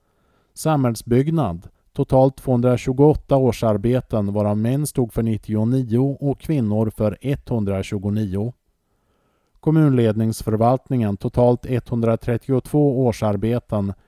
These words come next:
kvinnor åttiofyra, män fyrtioåtta. Fastighet och service, totalt trehundratjugofem årsarbeten, varav kvinnor stod för tvåhundratrettiosju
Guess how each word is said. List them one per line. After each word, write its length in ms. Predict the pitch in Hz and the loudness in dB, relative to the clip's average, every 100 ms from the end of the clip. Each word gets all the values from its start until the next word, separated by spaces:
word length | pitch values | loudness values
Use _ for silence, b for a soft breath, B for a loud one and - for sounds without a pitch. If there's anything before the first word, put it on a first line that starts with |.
| _ - | _ -4
kvinnor 520 | 147 131 127 151 147 | 0 2 2 0 0
åttiofyra, 1000 | 127 113 - 113 110 131 110 110 127 127 | 0 0 -2 -2 0 0 0 0 -2 -4
män 400 | 117 104 101 101 | -4 -2 -2 -4
fyrtioåtta. 840 | - 90 - 104 113 - - 127 95 _ _ _ _ _ _ _ _ _ _ _ | -4 -6 -4 -2 -2 -4 -8 -8 -8 _ _ _ _ _ _ _ _ _ _ _
Fastighet 580 | - 160 151 - 131 151 | -6 -4 -2 0 0 2
och 100 | 165 | -2
service, 560 | - 107 143 175 101 - | 0 2 2 0 -2 -4
totalt 440 | 135 - 123 120 | -4 2 0 0
trehundratjugofem 1000 | - 131 127 127 127 - 131 127 156 156 | -2 0 0 0 0 0 -4 -2 -2 0
årsarbeten, 960 | 147 110 110 101 101 113 - - 104 101 b b | 0 0 0 -2 -2 -4 -4 -4 -2 -4 b b
varav 300 | 143 139 135 | 0 2 0
kvinnor 480 | 131 165 143 120 131 | -2 -4 -2 0 0
stod 340 | - 131 113 | 0 -2 -2
för 220 | - 107 104 | 0 0 0
tvåhundratrettiosju 1300 | - 113 101 104 - 104 - 101 101 - 147 160 | -2 -4 -2 -2 -2 -4 -4 -2 -2 0 0 0